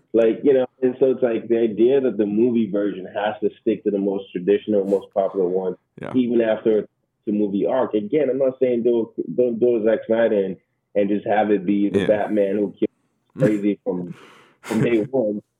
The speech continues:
Speaker 1: You know what I'm saying? Like, eh, you know,
Speaker 2: Yeah.
Speaker 1: but, you know, but, yeah, it's ju-, it was just wild. It's just wild to me to kinda hear that critique. And then even the Hulk, I really, really love what
Speaker 2: That
Speaker 1: they were
Speaker 2: was,
Speaker 1: able to
Speaker 2: that
Speaker 1: do
Speaker 2: was
Speaker 1: with the Hulk.
Speaker 2: good. I like that.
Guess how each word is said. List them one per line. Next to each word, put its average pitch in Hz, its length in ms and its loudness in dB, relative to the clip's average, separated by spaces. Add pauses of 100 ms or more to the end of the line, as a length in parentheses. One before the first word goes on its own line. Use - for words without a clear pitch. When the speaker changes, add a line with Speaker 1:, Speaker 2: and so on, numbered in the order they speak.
(340)
Speaker 1:
You 151 60 2
know - 0 -
what - 20 4
I'm 160 60 4
saying? 165 220 4
Like, 135 240 2
eh, - 80 -2 (160)
you 117 100 0
know, 107 140 0
Speaker 2:
Yeah. 98 260 0
Speaker 1:
but, 101 400 0 (480)
you 131 140 0
know, - 260 -2
but, 95 340 -2 (840)
yeah, - 220 -2 (120)
it's 120 160 -2
ju-, 135 160 4
it 131 60 4
was 135 160 2
just 123 140 -4
wild. 107 300 2
It's 107 180 -2
just 113 120 -6
wild 104 200 2
to 101 40 -2
me 98 140 -2
to - 80 -16
kinda 90 220 -2
hear 95 180 -2
that 85 200 -2
critique. 90 480 -8
And 92 120 -4
then 92 260 -6
even 104 220 0
the 92 100 -4
Hulk, 92 280 0
I 95 60 2
really, 95 460 0 (160)
really 107 320 0
love 92 220 0
what 95 60 2
Speaker 2:
That 87 120 2
Speaker 1:
they 87 60 2
were 90 60 2
Speaker 2:
was, 85 100 -2
Speaker 1:
able 87 80 0
to 85 60 -4
Speaker 2:
that 90 80 0
Speaker 1:
do 90 60 4
Speaker 2:
was 80 100 -2
Speaker 1:
with - 100 -2
the 87 60 0
Hulk. 82 160 -4
Speaker 2:
good. 82 80 -6
I 85 60 -2
like 80 240 -4
that. - 180 -12